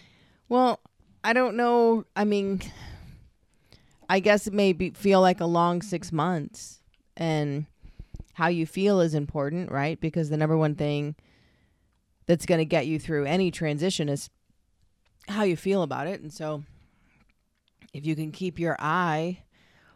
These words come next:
on the goal, which is to gain that six months of prerequisite experience, then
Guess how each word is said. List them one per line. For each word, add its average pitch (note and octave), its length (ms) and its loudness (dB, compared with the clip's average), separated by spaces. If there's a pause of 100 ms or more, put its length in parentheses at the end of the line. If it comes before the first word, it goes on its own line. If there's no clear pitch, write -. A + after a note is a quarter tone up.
(160)
on E3+ 560 2
the D3+ 120 2
goal, F#3 720 4 (100)
which E3+ 240 0
is E3 320 2
to E3 340 2 (120)
gain E3 280 4
that D3+ 320 -2
six - 300 -8
months E3 260 -2
of D#3+ 140 -6
prerequisite D#3+ 760 0
experience, E3 800 -6
then G3 480 2